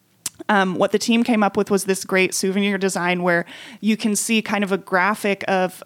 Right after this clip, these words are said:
calendar days for streaks, but then in front you have Signal and Track-, Tracker, and Signal's a rock star <laughs> 'cause he's a streak star. And I thought that was just such a, a fun way to capture that theme for this month's challenge. Really got me. <laughs>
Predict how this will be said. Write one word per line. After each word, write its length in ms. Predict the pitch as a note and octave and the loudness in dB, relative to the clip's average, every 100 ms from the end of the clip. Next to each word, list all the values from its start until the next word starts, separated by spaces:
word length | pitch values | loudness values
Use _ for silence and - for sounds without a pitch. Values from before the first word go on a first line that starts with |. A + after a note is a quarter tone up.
| - | -10
calendar 540 | - G3+ G3+ B3+ C#4+ | -2 0 2 2 2
days 340 | C#4+ D4 D4 D4+ | 4 4 2 0
for 140 | D4 | 0
streaks, 460 | - - D#4 E4 - | -2 0 0 0 -4
but 140 | - | -2
then 180 | G#3 G3+ | -2 0
in 100 | G3 | -4
front 400 | - G3+ G3 - | -4 -2 -2 -2
you 120 | G3+ | -2
have 220 | G#3 F3+ | 0 0
Signal 380 | - G3 F#3+ F#3 | -2 -4 0 0
and 100 | F#3 | 0
Track-, 360 | - F#3 F3+ - - _ - | -2 -2 -2 -6 -8 _ -8
Tracker, 560 | G#3 G3 - D#3 F#3 G#3+ - - - | -2 -2 0 0 0 -4 -12 -18 -6
and 100 | G#3+ | -2
Signal's 400 | - G#3 G#3 G#3 | 0 0 0 0
a 60 | G#3+ | -2
rock 340 | G3 F#3 - | 0 0 -2
star 500 | - - A#2 A#2+ F4 - E4+ - - | -8 -6 -4 0 0 2 0 0 0
<laughs> 360 | - - - | -2 -4 -6
'cause 120 | F4+ | 0
he's 160 | D#4+ C#4+ | 2 2
a 80 | D#4 | 0
streak 320 | - C4 A#3 | -2 -4 -4
star. 300 | - F3 F3+ | -4 0 2
And 120 | D4 | 2
I 80 | E4 | 2
thought 220 | - G#3+ | 2 0
that 80 | G3 | 0
was 160 | A3+ A3 | -2 -4
just 240 | A#3+ - - - - C4+ - | -10 -12 -20 -18 -16 -14 -6
such 280 | - G#3+ B3+ | -2 2 4
a, 220 | G3+ F#3 G#3 | 4 4 2
a 40 | |
fun 320 | G#3 G3 F#3+ | 2 0 2
way 160 | F#3+ F#3 | 2 0
to 80 | F#3+ | 0
capture 600 | G#3+ F#3 - F3 D#3+ F#3+ - | -2 -4 -4 -6 -6 -8 -8
that 320 | - F3 - _ _ _ - | -4 -4 -4 _ _ _ -20
theme 360 | - A3 G3+ | -2 2 2
for 180 | F#3+ G3 | 2 2
this 220 | F3 F3+ | 2 0
month's 220 | F#3 E3 - | -2 -4 -4
challenge. 540 | G3+ G2+ - - - - - | -4 -2 -2 -4 -8 -12 -4
Really 280 | G3+ F#3+ E3+ | 2 2 2
got 220 | E3+ - | 0 -2
me. 260 | - A3 - - | -4 -6 -8 -8
<laughs> 100 | A#3 | -8